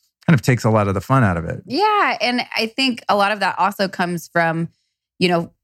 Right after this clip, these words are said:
Speaker 2: for a really long time, female pleasure and the importance of pleasure and an orgasm for the woman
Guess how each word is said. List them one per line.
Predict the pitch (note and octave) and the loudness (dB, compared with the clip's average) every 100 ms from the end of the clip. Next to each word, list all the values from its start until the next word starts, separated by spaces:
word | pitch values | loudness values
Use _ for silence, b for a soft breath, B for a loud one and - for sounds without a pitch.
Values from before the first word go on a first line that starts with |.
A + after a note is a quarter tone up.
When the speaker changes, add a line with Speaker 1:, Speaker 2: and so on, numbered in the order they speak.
| _ _ | _ _
Speaker 2:
for | F#3+ F3+ | 0 0
a | |
really | F#3 G#3 G3 F#3 F#3 | 2 2 2 2 2
long | E3+ E3+ | 2 0
time, | E3 F#3 F#3 E3+ E3+ | -4 -4 -2 -2 -4
female | E3 - F#3 F3 D#3 D#3 | -6 -2 0 2 0 0
pleasure | - G3+ G3+ F3 D#3 | 0 -2 0 0 0
and | D#3+ | 0
the | D3+ | -2
importance | D#3+ - G3 F3+ F3 | -2 -2 -2 -2 -2
of | E3+ D#3 | -2 -4
pleasure | - E3+ F3+ F3 D#3 D3 D#3+ - _ _ _ | -2 0 0 0 0 0 -4 -8 _ _ _
and | E3 D#3+ D#3+ | -2 0 0
an | D3 | -2
orgasm | F3 F#3 F3 F3 D#3+ E3+ D#3+ | 0 2 2 0 -2 -4 -6
for | E3 | -4
the | D#3 D#3+ | -2 0
woman | G#3+ B3 D#3+ D#3 | 0 0 -2 -4